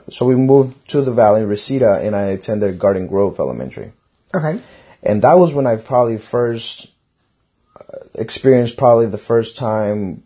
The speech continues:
Speaker 1: I don't wanna say racism or discrimination, but that was the first time I was probably made fun of by Latino kids.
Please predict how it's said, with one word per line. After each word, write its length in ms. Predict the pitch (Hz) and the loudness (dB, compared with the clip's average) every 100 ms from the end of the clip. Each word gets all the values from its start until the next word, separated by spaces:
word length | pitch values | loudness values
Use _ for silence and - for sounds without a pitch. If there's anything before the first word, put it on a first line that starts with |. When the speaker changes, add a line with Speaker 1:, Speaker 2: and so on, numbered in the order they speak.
| - | -6
Speaker 1:
I 40 | |
don't 80 | 175 | -2
wanna 100 | 139 | -2
say 180 | 98 78 | -4 -6
racism 640 | 67 92 87 90 87 90 | -4 -4 -4 -8 -8 -8
or 60 | 82 | -8
discrimination, 720 | 85 85 - 69 73 87 82 | -8 -8 -8 -6 -6 -6 -6
but 100 | 85 | 0
that 60 | 104 | 4
was 120 | 123 | 4
the 80 | 107 | 2
first 220 | - 107 | -4 -4
time 120 | 110 98 | -2 -6
I 40 | |
was 100 | 92 | -6
probably 240 | - 92 | -2 -2
made 160 | 87 92 | -2 -8
fun 220 | - 73 | -6 -6
of 260 | 55 113 _ _ _ _ _ _ _ _ _ _ _ _ _ _ _ | -8 -14 _ _ _ _ _ _ _ _ _ _ _ _ _ _ _
by 120 | - | 0
Latino 380 | 101 90 - 92 | 0 -2 -4 -6
kids. 400 | 85 - - - | -8 -14 -14 -20